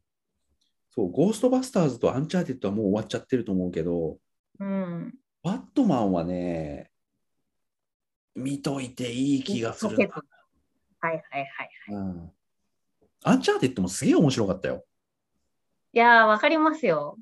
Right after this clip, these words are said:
Speaker 1: うん。
Speaker 2: だって予告であんな面白いんだもん。はい。
Speaker 1: で、予告であんだけ面白くてもさ、あの、
Speaker 2: うん。
Speaker 1: アンチャーテッドっ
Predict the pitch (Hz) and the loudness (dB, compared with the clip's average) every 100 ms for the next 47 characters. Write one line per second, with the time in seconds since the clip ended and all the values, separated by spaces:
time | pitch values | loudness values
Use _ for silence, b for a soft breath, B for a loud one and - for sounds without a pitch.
0 | - 190 - - _ - 330 233 294 427 | -14 -12 -12 -18 _ -4 2 6 6 6
1 | 466 466 403 403 381 415 381 330 196 156 | 6 6 4 2 0 0 -2 2 2 0
2 | 127 - - 175 156 143 - - 170 165 | -8 -12 0 2 2 -4 -4 2 2 0
3 | - - 160 285 285 269 233 262 262 254 | -6 2 6 6 6 6 6 6 6 4
4 | 247 254 254 254 - 82 104 95 - _ | 4 4 2 4 0 0 0 -2 -2 _
5 | - 95 85 165 - 233 285 311 311 185 | -6 -4 -2 -2 2 2 4 2 0 0
6 | - - 98 | -2 -2 -2